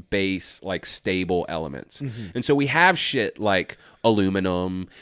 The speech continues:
Speaker 1: and we have shit li-, where, like, steel, where we, like, we're combining metals and we're smelting and, and we make compounds.
Speaker 2: Right.
Speaker 1: Right? Gold is not, n-, gold is not that. Like, you can literally get the shit in the ground.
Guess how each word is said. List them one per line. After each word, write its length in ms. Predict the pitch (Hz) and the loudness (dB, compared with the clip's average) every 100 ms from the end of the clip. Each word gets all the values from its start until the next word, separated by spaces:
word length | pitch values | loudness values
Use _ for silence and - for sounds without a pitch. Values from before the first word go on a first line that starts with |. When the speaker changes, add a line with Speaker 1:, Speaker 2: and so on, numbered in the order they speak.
| - | -10
Speaker 1:
and 100 | 107 | -4
we 80 | 117 | 0
have 240 | 139 151 | 2 2
shit 380 | 147 147 120 - | 2 0 0 -2
li-, 140 | 123 110 | -4 -2
where, 160 | 113 | 0
like, 140 | 101 - | 0 -2
steel, 560 | - - 107 101 98 | -4 -2 0 2 2
where 140 | 95 95 | 2 0
we, 140 | 98 | 0
like, 180 | 92 87 | 0 0
we're 120 | 107 | -2
combining 680 | - 107 95 90 90 95 95 | -2 -2 0 2 2 0 0
metals 500 | 92 90 90 95 90 | 0 2 2 0 -2
and 120 | 95 | -4
we're 80 | 90 | -4
smelting 560 | - 110 98 - 98 95 | -4 -2 -2 -2 -2 -2
and, 200 | 107 107 | -2 -2
and 140 | 120 | 0
we 80 | 127 | 0
make 220 | 123 107 | 0 -2
compounds. 760 | - 98 104 131 139 175 214 - - | 0 0 0 2 2 2 -2 -8 -8
Speaker 2:
Right. 220 | 143 71 - | -6 -6 -2
Speaker 1:
Right? 280 | 120 147 - - _ _ _ _ _ _ _ _ _ 98 | 6 6 4 -4 _ _ _ _ _ _ _ _ _ 0
Gold 280 | 110 131 190 | 8 10 10
is 140 | 185 123 | 8 6
not, 180 | 120 - | 0 0
n-, 260 | 127 - - 123 | -4 -6 -10 4
gold 240 | 127 151 | 6 6
is 120 | 135 | 4
not 220 | 123 117 | 2 0
that. 220 | 98 82 - | 0 0 0
Like, 220 | 117 110 | 0 0
you 80 | 131 | 0
can 340 | 135 127 117 117 | -2 -2 0 4
literally 420 | 135 139 143 139 | 6 6 4 2
get 260 | 110 117 | 0 0
the 60 | 113 | 0
shit 360 | - 107 101 - | 0 0 0 -2
in 180 | 98 95 | -2 0
the 80 | 90 | -2
ground. 420 | 71 67 - | -6 -8 -14